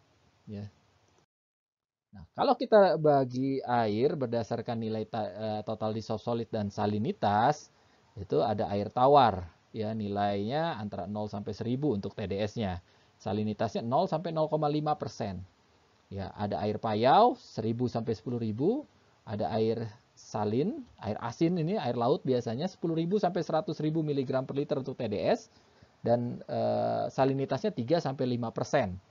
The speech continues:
Ada brine water, ya, lebih dari seratus ribu. Apa ini brine water?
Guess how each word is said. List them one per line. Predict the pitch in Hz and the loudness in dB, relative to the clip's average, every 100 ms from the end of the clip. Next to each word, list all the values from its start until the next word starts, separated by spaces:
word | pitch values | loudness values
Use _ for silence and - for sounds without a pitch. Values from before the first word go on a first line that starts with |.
| _ - _ _ | _ -20 _ _
Ada | - 110 117 - 135 | -4 0 2 0 -2
brine | 117 113 117 | 2 2 2
water, | 110 - 160 302 - _ _ _ | 0 4 4 4 -2 _ _ _
ya, | 107 110 123 - - | -6 -4 -4 -10 -10
lebih | 110 113 | -6 -2
dari | 107 | -2
seratus | 107 110 110 113 | -2 -4 -6 -4
ribu. | 110 135 | -4 -4
Apa | 156 185 | -2 2
ini | 240 | 4
brine | 175 143 135 | 6 4 4
water? | 120 110 160 247 | 2 2 2 2